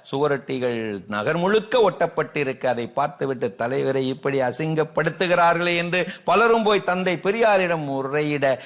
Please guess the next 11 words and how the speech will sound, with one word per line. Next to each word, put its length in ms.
கேட்டதும் 640
கடுப்பாகி 640
போன 260
அவரோ 400
இப்படி 480
பரிந்துரைத்தாராம். 880
"படிக்காத 560
காமராஜர் 720
கட்டிய 460
பள்ளிக்கூடத்தில் 800
படித்த 420